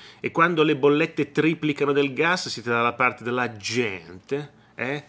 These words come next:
Cari sinistri, siamo dalla parte della gente. Se foste veramente dalla parte della gente, direste sì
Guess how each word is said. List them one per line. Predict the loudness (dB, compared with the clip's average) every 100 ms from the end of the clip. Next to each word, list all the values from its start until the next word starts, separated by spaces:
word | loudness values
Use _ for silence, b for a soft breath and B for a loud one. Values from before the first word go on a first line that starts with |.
| B B B B B
Cari | -2 0 0
sinistri, | 0 0 2 2 0 -6 -10 -10 _ -20 -10
siamo | -2 0 2
dalla | 2 0
parte | 2 2 2 -2
della | -4 0
gente. | 2 2 0 -6 -8
Se | -6
foste | -2 0 2 0
veramente | 0 0 -2 -2
dalla | -2 -2
parte | 0 -2 0 -4
della | -6
gente, | -2 -2 -2 -6 -8 -6 -6 -10 _ _ b b b b _ -12
direste | -2 2 2 2 0
sì | 2 2 0